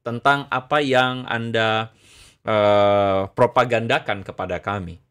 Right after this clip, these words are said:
Dan itulah tujuan dari pembuatan atau pembuat, eh, apa, eh, live dari malam hari ini.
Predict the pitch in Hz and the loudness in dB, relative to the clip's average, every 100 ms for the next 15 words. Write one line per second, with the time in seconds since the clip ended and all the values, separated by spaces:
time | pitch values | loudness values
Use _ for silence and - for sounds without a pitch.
0 | _ - 90 85 82 110 113 - 92 95 | _ -6 -6 -6 -6 -2 -2 -4 -8 -6
1 | 98 90 85 87 87 85 _ _ 104 95 | -6 -6 -6 -6 -8 -10 _ _ -10 -6
2 | 90 90 98 92 95 - - 90 - 85 | -6 -4 -8 -8 -12 -16 -12 -12 -10 -10
3 | 82 80 _ 85 82 80 110 113 110 _ | -10 -12 _ -8 -6 -4 -4 -6 -10 _
4 | 90 87 73 65 95 95 95 _ 90 85 | -8 -6 -6 -4 0 0 -2 _ -8 -6
5 | 87 85 82 92 90 - 92 92 | -8 -8 -10 -10 -10 -10 -12 -14